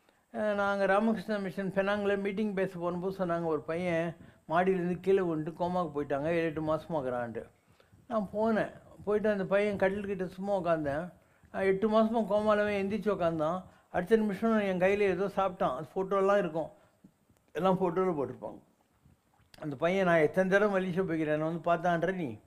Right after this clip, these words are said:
சரி, அவனை கூட்டின்னு வந்தாங்களா, அவங்களாவது என்கிட்ட வந்து பார்த்துருக்காங்கன்ற இல்ல. அதே மாதிரி கூலிம்னு ஒரு இடத்துல ஒரு குடும்பத்தை அழிக்கணும்னு நினைக்கிறவங்க கருநாகத்தை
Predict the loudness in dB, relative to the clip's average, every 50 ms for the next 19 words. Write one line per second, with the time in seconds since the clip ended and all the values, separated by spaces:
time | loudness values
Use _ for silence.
0 | _ _ _ _ _ _ _ _ _ _ _ _ _ 0 2 4 4 4 4 4
1 | 2 0 0 -2 -2 0 -2 0 0 0 0 2 4 4 4 4 6 6 6 6
2 | 6 6 8 8 8 8 8 6 4 4 2 0 0 0 0 0 2 2 2 2
3 | 2 -2 0 0 0 0 2 0 0 0 0 2 0 0 0 -2 -4 -8 -8 -10
4 | -12 _ _ _ _ _ _ _ _ _ _ _ -10 -8 -2 0 0 0 0 0
5 | -2 -2 -4 -6 -6 -2 0 0 2 2 0 0 -2 -2 -2 -2 0 2 2 0
6 | 0 0 0 2 4 6 6 6 6 4 4 2 -2 -4 -4 -4 -4 -4 -4 -4
7 | -4 -4 -2 -2 0 0 2 2 2 2 0 0 -2 -2 -4 -4 -4 -4 -2 -2
8 | -2 -2 -2 -2 -4 -4 -8 -6 0 0 2 2 4 4 4 2 2 0 -2 -2
9 | -2 0 2